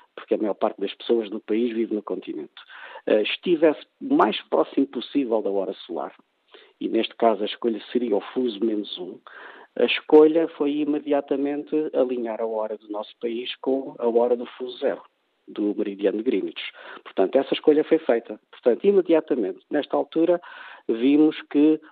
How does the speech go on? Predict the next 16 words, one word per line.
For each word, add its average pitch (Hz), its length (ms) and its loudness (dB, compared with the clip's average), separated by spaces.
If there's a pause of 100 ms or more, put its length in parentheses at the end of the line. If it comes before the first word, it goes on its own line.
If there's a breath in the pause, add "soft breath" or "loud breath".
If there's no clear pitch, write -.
houve 131 220 4
uma 127 200 0
escolha 139 600 -2
de 127 300 -2
alinhar 123 600 0
mais 113 480 -4
com 120 140 -8
o 107 40 -8
espaço - 460 -8
europeu, 175 480 2 (440 loud breath)
eh, 135 320 6
mas 143 220 2
há 147 60 4
outras 151 260 0
razões 143 400 -2
também. 117 400 -4